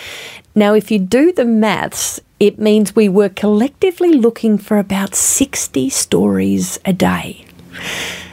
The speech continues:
Now, are there really sixty interesting things to talk about every day in a small region? Well, gotta be honest, we didn't nail it every day, but yep, I reckon there is, and then some, so long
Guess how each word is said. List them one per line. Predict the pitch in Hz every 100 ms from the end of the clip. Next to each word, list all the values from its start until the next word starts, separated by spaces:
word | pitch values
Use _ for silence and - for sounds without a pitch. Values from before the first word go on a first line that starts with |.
| - 269
Now, | 311 -
are | 392 440
there | 453
really | 415 392 403 403 403
sixty | - - 349 - 339 -
interesting | 254 302 330 302 311 294
things | 311 294
to | -
talk | 285 302 285
about | 285 277 277 - _ -
every | 240 247 302 285
day | 294 285 294 285 - -
in | 202 220
a | 277
small | - 285 277
region? | 269 285 285 359 453 - _ _ _ - - - _ -
Well, | 110 123 - - _ _ -
gotta | 143 143
be | 170
honest, | 170 165 -
we | 170
didn't | 170 180
nail | 175 165
it | 160
every | 160 165
day, | 185 233 185 226 262 - - - _
but | 214 208 _ _ _
yep, | 185 180 - _
I | 185
reckon | 180 175 185
there | 170 160
is, | 165 165 160 - -
and | 170 170
then | 156 147
some, | - - - _ _ - - -
so | - - 196
long | 190 190 208 220 220